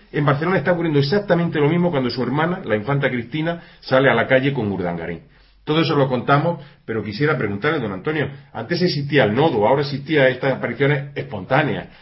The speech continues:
Yo creo que lo que se está ocultando es que el pueblo por primera vez está manifestando un rechazo a los reyes, a lo, a la monarquía de manera, en la calle. Eso yo nunca lo, al revés, todo lo contrario. Antes en España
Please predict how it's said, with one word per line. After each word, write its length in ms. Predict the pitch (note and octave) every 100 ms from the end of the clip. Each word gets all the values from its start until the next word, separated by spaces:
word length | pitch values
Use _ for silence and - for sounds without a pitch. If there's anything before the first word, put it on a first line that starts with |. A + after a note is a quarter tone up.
| - _ _ - -
Yo 260 | C3 F3 F#3
creo 240 | G3 F#3
que 80 | D#3+
lo 100 | C#3
que 100 | A#2+
se 80 | A2
está 160 | D3+
ocultando 440 | D#3 D#3+ D3 D3 D3
es 60 |
que 80 | C#3
el 120 | G#2
pueblo 280 | C3 C#3 D3
por 160 | A2 G#2+
primera 260 | G#2+ C3
vez 140 | C3+ C#3
está 120 | C3
manifestando 540 | B2+ G#2+ G#2+ B2+ C3
un 100 | C#3+
rechazo 520 | C3 G#2 - B2 C#3
a 20 | A#2
los 140 | F2+
reyes, 440 | A#2+ C3+ - - _ _ _ _
a 120 | - G#2
lo, 360 | F#2+ G2 G2
a 100 | G#2+
la 140 | G2+ G2+
monarquía 560 | G2+ G#2 G#2 C#3+ D#3 C#3
de 160 | G#2
manera, 260 | G#2 A#2 C#3+
en 140 | A#2
la 100 | G2+
calle. 360 | - E3+ A2 F#2
Eso 200 | A2 D3+
yo 180 | F3 C3
nunca 320 | D3 G#3 G3+
lo, 140 | C#3+ A#2+ A#2+ -
al 120 | G#2
revés, 280 | - F#2 C#3
todo 120 | C#3
lo 120 | D#3+ D#3+
contrario. 480 | G#2 C#3 G3+ C3+
Antes 180 | G2+ D3+
en 60 | D3+
España 460 | C#3+ D#3+ E3+ G#3